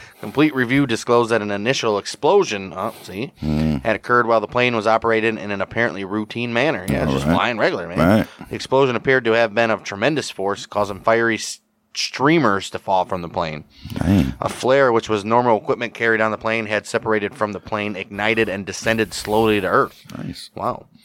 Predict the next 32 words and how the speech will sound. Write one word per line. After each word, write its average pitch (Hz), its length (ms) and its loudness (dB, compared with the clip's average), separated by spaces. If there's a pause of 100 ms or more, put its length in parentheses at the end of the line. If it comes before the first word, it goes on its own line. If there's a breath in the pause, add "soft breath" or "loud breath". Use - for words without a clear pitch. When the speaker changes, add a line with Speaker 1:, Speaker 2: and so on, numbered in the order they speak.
(360 loud breath)
Speaker 1:
A - 80 -18
second 160 300 0
explosion, 104 580 0
probable 113 600 2
of 95 100 -2
one 107 220 4
or 104 60 2
more 104 220 4
fuel 190 320 -2
tanks, 90 380 -8
had 101 80 0
Speaker 2:
Okay. 95 80 0
Speaker 1:
occurred 107 300 2
when 104 140 0
the 95 60 -4
engines 107 400 -4
and 95 160 -8
forward 107 300 2
compartment 101 400 -2
of 98 40 -4
the 92 60 -8
plane 104 280 -4
struck - 320 -2
the - 80 -14
ground. 80 560 -4
Speaker 2:
You 80 100 2
know 90 260 6
that 104 160 6
happened. 65 400 -6
Speaker 1:
Yeah. 95 720 -2
So, 101 340 0
uh, 98 120 -4